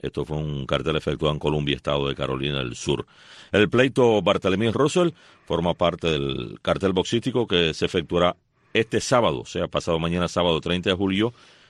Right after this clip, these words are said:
en Brooklyn, Nueva York, y que será transmitido a, en vivo a nivel global a través de la, del canal de televisión U S A Showtime. Derrotar a Russell,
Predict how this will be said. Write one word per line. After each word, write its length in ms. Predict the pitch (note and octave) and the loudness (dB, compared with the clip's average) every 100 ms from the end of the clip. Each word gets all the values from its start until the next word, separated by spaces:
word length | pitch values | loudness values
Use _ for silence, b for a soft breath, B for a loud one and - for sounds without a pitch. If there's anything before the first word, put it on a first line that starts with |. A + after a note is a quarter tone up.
| b | b
en 240 | - D2+ | -4 -2
Brooklyn, 380 | D2 F#2 F#2 E2 | 0 0 0 -2
Nueva 240 | E2 G#2 G#2 | 0 2 2
York, 280 | G2+ B2+ - b b | 2 0 -2 b b
y 140 | - D2+ | -8 -4
que 100 | F2+ | -2
será 240 | - F2+ | 2 0
transmitido 640 | E2+ F2+ E2+ F2 E2+ F#2 F2 | 2 0 0 -4 0 2 2
a, 460 | D#2 C#2+ C2 B1 - C#2 D#2 | 2 0 -4 -8 -12 _ -10
en 140 | F2 E2 | -6 0
vivo 240 | G2+ D#2 | 0 0
a 40 | |
nivel 200 | C#2+ E2+ | 0 -2
global 300 | F2 E2+ D#2+ | 0 0 2
a 60 | D2+ | 0
través 280 | D#2+ D2+ D#2+ | -2 -2 -2
de 80 | E2 | -2
la, 200 | D2 C#2 | -2 -4
del 240 | - D#2 | -6 -6
canal 220 | D2 D2 | -4 -2
de 40 | D#2+ | -2
televisión 540 | D#2+ C#2+ - D2+ C2+ b b b | -2 -2 -2 -4 -6 b b b
U 180 | D2 D#2 | -4 0
S 200 | D2+ - | 0 0
A 20 | D#2 C#2 | 0 0
Showtime. 600 | - E2+ B1+ - C#2 A#1+ B B B B B | -2 -4 -2 -2 -4 -4 B B B B B
Derrotar 600 | - D#2+ D#2+ F#2+ F#2+ B2 | -8 -2 2 2 4 4
a 60 | A#2 | 4
Russell, 420 | A2+ D#3 F#3 F#3 | 2 2 2 2